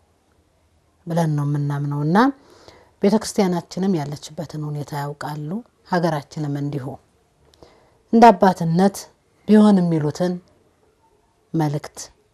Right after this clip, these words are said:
እንደ መርሃ ግብሩ ፍጻሜ እናድርገው እስቲ።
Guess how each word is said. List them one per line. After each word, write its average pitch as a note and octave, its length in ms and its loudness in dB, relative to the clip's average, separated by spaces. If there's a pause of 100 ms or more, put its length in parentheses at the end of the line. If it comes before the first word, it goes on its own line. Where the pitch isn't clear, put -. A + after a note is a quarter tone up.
(540)
እንደ E3+ 160 -4
መርሃ D3 260 -6
ግብሩ C#3+ 280 -10
ፍጻሜ D3+ 460 -8 (880)
እናድርገው D3 560 -6
እስቲ። - 220 -16